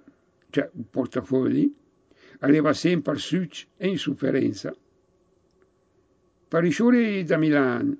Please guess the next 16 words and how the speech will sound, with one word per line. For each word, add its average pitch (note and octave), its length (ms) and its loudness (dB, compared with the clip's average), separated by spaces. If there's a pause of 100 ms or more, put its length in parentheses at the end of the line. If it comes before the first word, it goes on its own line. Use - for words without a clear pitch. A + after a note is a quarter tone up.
andà C3 520 0
a B2+ 140 -4
Dergen, C#3 680 -2 (380)
aveva A#3 340 0
come G3 240 0
andà D#3 240 2
in C#3+ 80 4
campagna. B2+ 580 -2 (1300)
Loro G#3 280 2
arrivavano E3+ 600 2
despes E3+ 840 -2 (120)
in D#3 280 2
landò D#3+ 560 0 (480)
per E3 180 2
sgandulà D#3 800 2
pitanzit E3+ 1120 -4